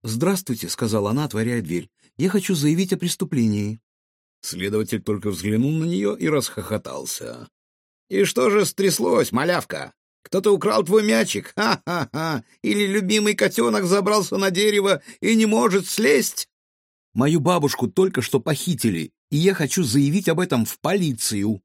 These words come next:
хмуро сказала Илона. «Ничего себе!» удивился Задунаев. «И кто же ее похитил?»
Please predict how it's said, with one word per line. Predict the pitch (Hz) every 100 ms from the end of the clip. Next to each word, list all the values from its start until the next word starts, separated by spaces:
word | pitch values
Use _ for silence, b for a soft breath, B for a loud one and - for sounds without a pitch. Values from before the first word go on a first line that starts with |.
| _
хмуро | - 98 147 151
сказала | - 107 92 110 120
Илона. | 92 65 64 - _ _ _ _ _ _ _ 104
«Ничего | 135 139 - 123 80 82 135
себе!» | 160 220 233 185 110
удивился | 98 113 104 92 104
Задунаев. | 87 95 123 113 67 58 - _ _
«И | 107
кто | 95 - 247
же | 208 220
ее | 196 143 143
похитил?» | 165 135 101 - -